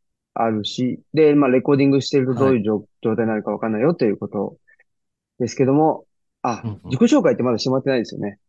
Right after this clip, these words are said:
Speaker 2: あ、
Speaker 1: はい、
Speaker 2: あの、
Speaker 1: お願いします。
Speaker 2: 若者、豊中で就労支援、若者支援をしてます、寺田と言います。
Speaker 1: やったー、
Speaker 2: よろしくお願いします。
Speaker 1: どうも。
Speaker 2: ご無沙汰しております。
Speaker 1: 歩くユースセンターは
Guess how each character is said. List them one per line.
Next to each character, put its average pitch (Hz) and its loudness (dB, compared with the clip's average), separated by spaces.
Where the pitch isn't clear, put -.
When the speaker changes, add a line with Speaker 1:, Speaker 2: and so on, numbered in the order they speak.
Speaker 2:
あ、 131 -8
Speaker 1:
は 127 -2
い、 123 2
Speaker 2:
あ 101 -4
の、 98 -4
Speaker 1:
お - -4
願 117 -2
い 110 0
し 104 -4
ま 101 0
す。 95 -4
Speaker 2:
若 92 -4
者、 - -20
豊 104 -4
中 98 -6
で 92 -6
就 - -6
労 95 -2
支 95 -8
援、 82 -8
若 95 -8
者 92 -4
支 95 -10
援 92 -4
を - -10
し - -14
て 90 -10
ま 92 -8
す、 - -18
寺 90 -10
田 85 -10
と 87 -12
言 87 -8
い - -8
ま 87 -8
す。 - -20
Speaker 1:
や 131 -8
っ - -8
た 139 0
ー、 120 4
Speaker 2:
よ 110 2
ろ 110 0
し 101 0
く - 0
お - 0
願 104 0
い 113 0
し 110 0
ま 90 -4
す。 - -20
Speaker 1:
ど - -20
う - -20
も。 - -20
Speaker 2:
ご 85 -14
無 80 -16
沙 85 -12
汰 82 -10
し - -12
て 87 -10
お - -8
り 82 -8
ま 85 -6
す。 - -20
Speaker 1:
歩 220 4
く 185 4
ユ 160 8
ー 165 8
ス 165 -2
セ 160 2
ン 139 2
タ 117 -2
ー - 0
は 95 -6